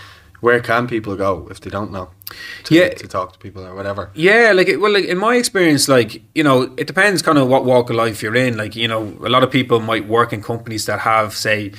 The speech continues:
Speaker 2: employee assistance programs, uh, available to them, which a lot of the counselling comes with that, and it's free and it's impartial and it's, it's all in confidence, um, for both that individual and maybe their family as well. Um, that'd be one thing I'd, I'd certainly look at.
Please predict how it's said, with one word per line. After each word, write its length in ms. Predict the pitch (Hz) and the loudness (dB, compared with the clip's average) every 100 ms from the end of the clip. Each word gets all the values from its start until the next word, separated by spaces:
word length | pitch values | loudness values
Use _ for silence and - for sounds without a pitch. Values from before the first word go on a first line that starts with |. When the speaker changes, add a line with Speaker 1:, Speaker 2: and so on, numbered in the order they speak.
| - - - - | -18 -20 -18 -10
Speaker 2:
employee 360 | 101 107 113 107 | -4 0 0 0
assistance 420 | - 107 110 104 | -2 -2 -4 -2
programs, 640 | 110 107 107 104 101 95 | -2 0 -2 -2 -4 -6
uh, 120 | 104 101 | -4 -2
available 400 | 104 107 104 101 | 0 0 -2 -4
to 160 | 117 | -4
them, 140 | 107 101 | -2 -4
which 260 | 101 - - | -4 -4 -2
a 40 | |
lot 160 | 107 113 | 0 0
of 120 | 104 | -2
the 60 | 95 - | -8 -4
counselling 320 | 113 107 104 | -4 -2 -6
comes 240 | 117 104 104 | -4 -4 0
with 200 | 117 117 | 0 0
that, 160 | 104 | -4
and 100 | 101 | -6
it's 120 | 95 - | -10 -2
free 280 | 123 120 | 0 0
and 80 | 110 | 0
it's 140 | 101 104 | -6 -8
impartial 540 | 98 113 113 - 107 | 0 2 2 0 -6
and 100 | 104 | -8
it's, 240 | 98 - - - - | -8 -8 -10 -18 -18
it's 120 | 123 117 | -6 -2
all 160 | 110 | 0
in 100 | 104 | 0
confidence, 600 | 101 127 123 127 127 - | 0 0 0 -4 -4 -4
um, 400 | 110 107 104 101 | -2 -2 -2 -6
for 240 | 104 - 107 | -10 -6 -4
both 220 | 110 110 | -2 -2
that 160 | 110 113 | 0 0
individual 400 | 120 120 113 107 | 0 0 0 -2
and 180 | 113 110 | -4 -4
maybe 220 | 110 107 | -4 -4
their 100 | 104 | -4
family 420 | - 120 120 110 | 0 0 0 -4
as 140 | 104 117 | -4 0
well. 240 | 156 170 - - | 0 -2 -14 -8
Um, 580 | 113 113 110 104 98 98 - | -2 0 0 -2 -6 -10 -8
that'd 220 | - 127 | -2 0
be 60 | 120 | 2
one 180 | 117 135 | 2 0
thing 160 | 117 | -2
I'd, 140 | 107 101 | -4 -6
I'd 200 | 98 98 | -6 0
certainly 320 | 117 131 110 | 2 2 0
look 200 | 104 - | -6 -4
at. 200 | 104 | -4